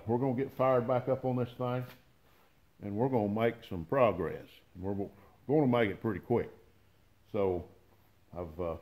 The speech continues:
gonna order the pistons for this motor. And like I say, we've got the crankshaft. It's right here ready to go.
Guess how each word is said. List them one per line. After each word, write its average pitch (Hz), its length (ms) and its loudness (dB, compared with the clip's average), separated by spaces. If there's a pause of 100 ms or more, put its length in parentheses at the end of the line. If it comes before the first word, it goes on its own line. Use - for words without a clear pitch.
(1400)
gonna 110 200 -2
order 117 260 0
the 95 80 -2
pistons 143 520 2
for 131 140 -2
this 139 220 2
motor. 147 360 6 (1300)
And 104 480 -2
like 104 220 -2
I - 20 -20
say, 160 140 0
we've 110 160 0
got 120 180 4
the - 160 -2
crankshaft. 135 520 -2
It's - 140 -10
right 127 180 2
here 131 160 2
ready 127 260 4
to 113 60 -4
go. 139 400 4